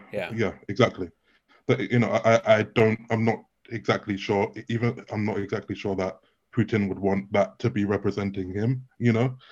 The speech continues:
Speaker 2: um,
Speaker 1: No.
Speaker 2: Same, same with Pavlyuchenkova. <laughs> You know, it, it, when she, she's,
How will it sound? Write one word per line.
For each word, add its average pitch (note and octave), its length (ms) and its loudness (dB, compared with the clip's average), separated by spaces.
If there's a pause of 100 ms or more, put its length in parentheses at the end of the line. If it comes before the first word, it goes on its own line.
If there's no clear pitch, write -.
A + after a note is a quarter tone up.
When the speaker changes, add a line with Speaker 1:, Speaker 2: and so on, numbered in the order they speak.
(340)
Speaker 2:
um, G#2 240 2
Speaker 1:
No. G2 200 0 (440)
Speaker 2:
Same, A#2 320 2
same A#2 220 6
with A2 160 4 (240)
Pavlyuchenkova. G#2 840 0
<laughs> - 200 -10
You A#2 80 0
know, - 180 -2 (340)
it, B2 60 0
it, A#2 160 -2
when G#2+ 220 -2
she, G2+ 400 -2 (720)
she's, C3 240 6